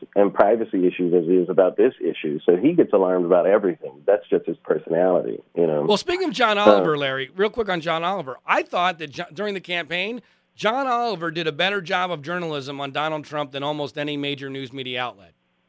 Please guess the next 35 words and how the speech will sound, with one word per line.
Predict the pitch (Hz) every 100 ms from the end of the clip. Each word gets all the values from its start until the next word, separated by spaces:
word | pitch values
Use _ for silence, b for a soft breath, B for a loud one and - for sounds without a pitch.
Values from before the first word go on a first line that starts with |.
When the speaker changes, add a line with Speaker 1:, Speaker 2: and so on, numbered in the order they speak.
| _ -
Speaker 1:
Mm-hmm. | 85 160 147 143 -
Speaker 2:
Did | 147
you, | 156 147 151
did | 156 147 147 131
you | 147 147
see | 127 170
what |
I'm | 147
saying | 160 180 208
with | 190
that? | 226
I | 175
mean, | 156
isn't | 175
that | 202 175
remarkable? | 160 156 180 208 202
Isn't, | 190 208 B B
isn't | 220 269
that | 277
Speaker 1:
Absolutely. | 214 226 220
Speaker 2:
remarkable | 208 220 240 226 208
that | 175
a |
British, | 135 185 214 220 - b b
a | 151
British | 175 240 233
comedian | - 190 202 220 226
did | 185
a | 160
better | 180 208
job | 180 196
of | 190
journalism | 139 175 190 196 180 196
and | 143
vetting | 139 170 196 202